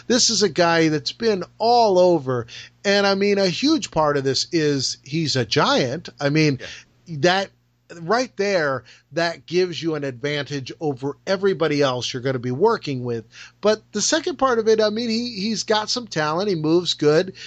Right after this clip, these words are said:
Speaker 1: He's very funny and entertaining.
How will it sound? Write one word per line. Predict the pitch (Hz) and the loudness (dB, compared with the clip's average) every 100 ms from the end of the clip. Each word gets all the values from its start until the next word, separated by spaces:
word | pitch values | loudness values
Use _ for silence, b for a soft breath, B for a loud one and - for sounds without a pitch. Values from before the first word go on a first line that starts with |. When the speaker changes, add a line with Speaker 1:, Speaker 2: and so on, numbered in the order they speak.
| B | B
Speaker 1:
He's | - 127 - | -4 -4 -4
very | 160 127 127 156 185 180 139 | -8 -8 0 4 4 2 0
funny | - - 131 151 160 | -6 -6 -4 -2 0
and | 143 | -2
entertaining. | 139 147 143 127 131 123 120 131 | -2 -4 -6 -8 -6 -6 -4 -8